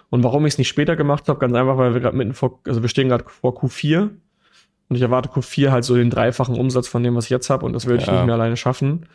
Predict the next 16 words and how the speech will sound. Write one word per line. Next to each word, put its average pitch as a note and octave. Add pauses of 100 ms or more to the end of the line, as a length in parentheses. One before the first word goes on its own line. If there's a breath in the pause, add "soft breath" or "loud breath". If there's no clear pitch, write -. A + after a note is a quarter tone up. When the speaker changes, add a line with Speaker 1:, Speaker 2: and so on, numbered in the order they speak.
(420 loud breath)
Speaker 1:
Und C3
jetzt B2
müssen C3+
wir B2
quasi B2
grad A#2+
einen -
Stresstest -
machen, A#2+
ob -
die A#2 (120)
Operations B2+
das A2+
aushalten, A2
weil G#2+
aktuell B2+